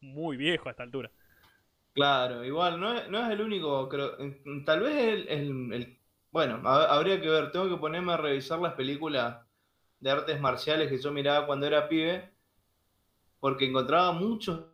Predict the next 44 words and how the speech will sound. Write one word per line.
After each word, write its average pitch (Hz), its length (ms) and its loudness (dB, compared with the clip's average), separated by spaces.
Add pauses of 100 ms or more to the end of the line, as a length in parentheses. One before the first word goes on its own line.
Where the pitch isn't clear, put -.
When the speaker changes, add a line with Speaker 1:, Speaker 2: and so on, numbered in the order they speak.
Speaker 2:
villanos 147 540 0
que 160 180 -2
eran 170 220 2
parecidos 185 580 4
y 160 80 -2
capaz 185 280 0
que 180 80 0
era 147 80 4
el 139 60 0
mismo 160 200 -4
actor 170 240 0
y 151 80 2
nunca 165 240 -2
lo 127 100 -2
supe. 160 300 -6 (320)
Speaker 1:
Claro, 147 340 -4
bueno, 156 260 -8
en 143 40 -6
la 135 80 -4
película 175 320 -2
Drunken 165 320 -4
Master, 180 480 -6 (280)
eh, 120 540 -10
está 156 260 0
muy 160 200 0
distinto, 156 640 -6
creo 165 120 -8
que 135 80 -8
tiene 139 260 -10
pelo 139 300 -12
largo, 147 600 -4
tipo, 135 580 -12 (480)
eh, 113 320 -14 (680)
eh, 117 640 -14 (440)
corte 151 400 -10
tipo 143 260 -8
Beatle 165 340 -4
y 120 80 -8
bigote, 139 480 -2
me 117 100 -12
Speaker 2:
Dora 139 160 4
Speaker 1:
parece. 151 120 4
Speaker 2:
la 139 60 6
Exploradora. 131 600 4